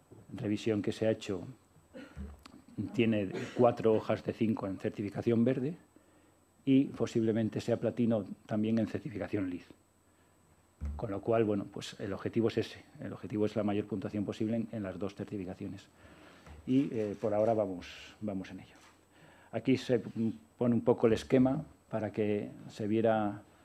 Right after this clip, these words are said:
cómo funciona, pero esto es un esquema de principio, pero un poco más, eh, puesto para que sea didáctico, cómo al final, para conseguir a, a, a la,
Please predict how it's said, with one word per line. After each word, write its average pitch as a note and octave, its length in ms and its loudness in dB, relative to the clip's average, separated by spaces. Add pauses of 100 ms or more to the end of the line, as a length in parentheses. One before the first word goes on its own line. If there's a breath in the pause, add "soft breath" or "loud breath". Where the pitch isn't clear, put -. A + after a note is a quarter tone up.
(180 soft breath)
cómo A2+ 180 0
funciona, A#2 380 2
pero G2+ 140 0
esto - 160 -8
es - 80 -6
un G#2 100 2
esquema G2+ 560 0
de - 100 -10
principio, A2+ 460 0
pero G#2+ 140 2
un G2 100 -2
poco A2 280 0
más, G#2+ 380 0
eh, G#2 240 -2
puesto A2 320 0
para G2 160 -2
que F#2+ 80 -4
sea G#2 140 -2
didáctico, G#2 540 -4 (480 loud breath)
cómo B2 220 6
al A#2 80 4
final, B2 420 4 (100)
para G#2 200 -4
conseguir A2 540 2 (260)
a, G2+ 240 -2 (220)
a, G2+ 540 -4
a A#2 80 -2
la, G2 440 -4